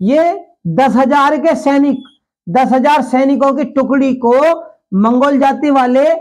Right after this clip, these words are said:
मिनगान, दस हजार की टुकड़ी वाली सेना को तो मिनगान,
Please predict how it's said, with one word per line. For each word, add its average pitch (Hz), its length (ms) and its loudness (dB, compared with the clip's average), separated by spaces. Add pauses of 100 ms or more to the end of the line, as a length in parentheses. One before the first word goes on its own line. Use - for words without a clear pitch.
(280)
मिनगान, 247 720 2 (800)
दस 220 180 0
हजार 262 320 2
की 294 140 0
टुकड़ी 262 600 -2
वाली 285 300 0
सेना 277 360 0
को 294 180 0
तो 330 200 0
मिनगान, 214 580 2